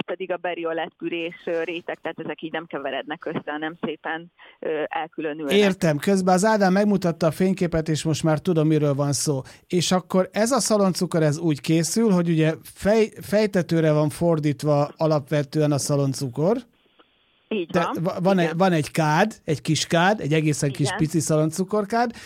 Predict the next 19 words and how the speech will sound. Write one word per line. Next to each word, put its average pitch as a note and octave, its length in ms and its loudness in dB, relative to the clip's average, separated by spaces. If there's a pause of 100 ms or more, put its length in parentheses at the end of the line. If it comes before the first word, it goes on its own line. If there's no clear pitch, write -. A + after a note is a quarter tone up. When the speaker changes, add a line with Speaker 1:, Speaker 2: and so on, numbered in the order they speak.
(140)
Speaker 2:
és E3+ 200 0
akkor E3+ 280 0
a E3+ 100 -2
készítés A3 640 -2
során F#3 400 2
oda F#3 260 2
teszitek F#3 560 0
be D#3 100 2
először D#3 360 2
az A#2+ 100 -2
első F3 420 0
réteget, E3+ 640 2
aztán C3+ 340 -2
a C3+ 60 0
második D3+ 520 -2
réteget, F3 480 -2
és C3+ 260 -2
így D3 120 0
tovább? E3 380 0